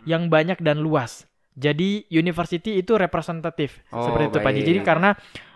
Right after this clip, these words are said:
Speaker 1: eh, harapannya I P B ini bisa memberikan dampak yang sangat luas. Seperti halnya pertanian dalam arti luas itu mulai dari on farm sampai off farm, di mana manfaatnya itu bisa dirasakan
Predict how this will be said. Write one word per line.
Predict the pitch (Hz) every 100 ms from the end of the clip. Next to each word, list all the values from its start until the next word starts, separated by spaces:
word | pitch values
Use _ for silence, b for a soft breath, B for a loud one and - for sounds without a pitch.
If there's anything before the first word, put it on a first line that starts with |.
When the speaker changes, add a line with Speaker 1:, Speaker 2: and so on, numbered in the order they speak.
| B
Speaker 1:
eh, | 151
harapannya | 160 190 196 202 185 202
I | 196
P | 180
B | 165 180 185
ini | 190 220 226
bisa | 170 160 196
memberikan | 190 156 156 160 147
dampak | 139 151 180
yang | 160 147
sangat | 156 147 -
luas. | 156 135 - b b
Seperti | - 147 160
halnya | 156 165
pertanian | 170 170 175 180 190 180 170
dalam | 156 160
arti | 147 151
luas | 156 208 208
itu | 165 196
mulai | 156 147
dari | 135 135
on | 156 170
farm | 175 165
sampai | 160 139 127
off | 147
farm, | 147 196 226 B B B
di | 151 160
mana | 180 202 240 240
manfaatnya | 175 165 170 180
itu | 165
bisa | 175 156
dirasakan | 143 139 120 135 - 226